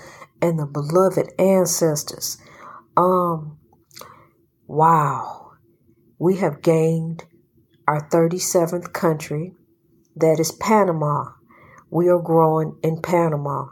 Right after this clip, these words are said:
and I'm so grateful to God and so grateful to the freedom fighters and the beloved ancestors who pushed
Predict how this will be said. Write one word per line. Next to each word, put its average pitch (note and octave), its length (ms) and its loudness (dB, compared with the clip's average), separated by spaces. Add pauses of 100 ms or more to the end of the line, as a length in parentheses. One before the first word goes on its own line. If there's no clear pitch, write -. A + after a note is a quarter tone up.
(640)
and D#3 160 0
I'm E3 160 0
so E3 260 0
grateful D#3 760 0 (240)
to - 100 -10
God E3 720 0 (680)
and D#3 160 -2
so E3+ 220 2
grateful E3+ 480 0
to D#3+ 220 -2
the C#3+ 80 -4
freedom G3 420 -2
fighters - 720 -4
and E3 160 -2
the D#3 60 -4
beloved E3+ 500 2
ancestors F3+ 800 0 (460)
who A3+ 260 -2
pushed - 640 -2